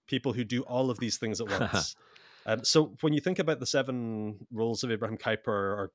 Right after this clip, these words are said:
Speaker 1: is Kuyper a polymath? If so, what kind of a polymath was he? Was he more of the sequential type, or was he more of a, a, a simultaneous polymath?
Speaker 2: I,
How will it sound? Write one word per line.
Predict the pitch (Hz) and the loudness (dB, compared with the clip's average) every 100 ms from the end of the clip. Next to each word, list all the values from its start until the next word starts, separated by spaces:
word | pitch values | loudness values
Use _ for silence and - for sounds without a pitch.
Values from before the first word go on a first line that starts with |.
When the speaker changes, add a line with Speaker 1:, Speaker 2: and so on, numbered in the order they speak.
| - | -8
Speaker 1:
is | 123 - | -6 0
Kuyper | 135 123 120 | 0 2 0
a | |
polymath? | - 120 113 107 98 - | 2 2 2 0 -2 -2
If | 143 | -2
so, | - 151 127 | 0 0 2
what | 156 | 0
kind | 180 156 | 0 0
of | 135 | 0
a | |
polymath | 117 123 117 98 92 | -2 -2 -2 -2 -4
was | 117 127 - | -2 -2 -4
he? | 85 | -10
Was | 87 - | -8 -4
he | |
more | 110 117 | 2 6
of | 120 - | 6 4
the | |
sequential | 123 - - 156 156 170 | -2 -2 2 2 2 -2
type, | 143 190 254 _ - | 0 -4 -6 _ -10
or | 117 107 | -4 -4
was | 107 - | -2 -4
he | 117 | -2
more | 107 110 | 2 2
of | 101 104 | 2 -2
a, | 98 98 - - - - | -2 -4 -6 -16 -20 -12
a, | 117 - | -12 -10
a | 120 | -6
simultaneous | - 127 110 127 117 104 - | -2 0 2 0 0 0 -2
polymath? | - 92 85 80 _ _ _ _ _ _ _ - | -4 -6 -6 -12 _ _ _ _ _ _ _ 0
Speaker 2:
I, | 95 | 0